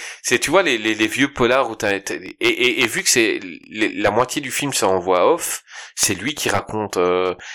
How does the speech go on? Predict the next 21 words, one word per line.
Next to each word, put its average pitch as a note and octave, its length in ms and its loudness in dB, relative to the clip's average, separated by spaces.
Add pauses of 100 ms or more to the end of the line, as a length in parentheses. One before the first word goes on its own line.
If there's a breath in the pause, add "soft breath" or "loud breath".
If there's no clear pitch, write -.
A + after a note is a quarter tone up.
(180 loud breath)
qui - 80 -6
parle B2 280 0
en G2 100 -2
voix G2 300 4
off, - 220 -6 (340 loud breath)
et - 100 -10
t'entends A#2+ 340 2
une A2+ 80 0
voix A#2 160 0
comme G#2+ 180 -6
ça - 200 0
tout - 160 -6
le G2+ 40 -16
temps. C3 240 -2
C'est - 240 0
chiant, - 640 0 (160)
mais G#2 100 -8
c'est - 160 2
vraiment C#3 300 0
chiant A#2 480 2
quoi. - 200 -2